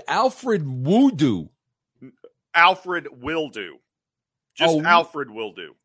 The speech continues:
Speaker 1: Alfred, oh, oh.
Speaker 2: Yes. I, I, I had the same thing. I, I thought the same thing. I was like,
Speaker 1: Oh,
Speaker 2: "Did they
Speaker 1: my
Speaker 2: change
Speaker 1: God.
Speaker 2: Alfred Pennyworth's last
Speaker 1: That's
Speaker 2: name?"
Speaker 1: what
Speaker 2: No.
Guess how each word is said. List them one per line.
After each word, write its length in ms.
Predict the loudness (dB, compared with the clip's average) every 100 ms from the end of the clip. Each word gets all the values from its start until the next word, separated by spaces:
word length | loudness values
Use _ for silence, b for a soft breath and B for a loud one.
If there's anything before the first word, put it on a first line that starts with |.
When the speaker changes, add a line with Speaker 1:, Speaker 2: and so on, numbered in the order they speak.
| _
Speaker 1:
Alfred, 460 | -4 -4 -4 -8 -10 -12 -6
oh, 260 | -2 0 -2 -4
oh. 840 | -6 -4 -2 -2 -2 -4 -10 -14 -18 -20 _ -4
Speaker 2:
Yes. 360 | -2 -2 -10 _ _
I, 420 | 4 4 6 2 0 0
I, 120 | 2
I 40 |
had 200 | 2 -2
the 60 | -8
same 280 | -8 -8 -8
thing. 300 | -6 -6 -8 _
I, 180 | -4 -4
I 140 | -2 -2
thought 220 | -2 -8
the 80 | -8
same 220 | -14 -14
thing. 120 | -12
I 60 | -12
was 100 | -12
like, 120 | -14 -14
Speaker 1:
Oh, 420 | -8 -2 0 0
Speaker 2:
"Did 120 | 2 2
they 60 |
Speaker 1:
my 100 | 0
Speaker 2:
change 260 | -2 -2 -4
Speaker 1:
God. 100 | 2
Speaker 2:
Alfred 440 | 2 2 -2 -2 0
Pennyworth's 640 | -2 -4 -6 -6 -6 -8
last 380 | -4 -2 0 -2
Speaker 1:
That's 100 | -6
Speaker 2:
name?" 80 | 0
Speaker 1:
what 180 | 2
Speaker 2:
No. 60 | 2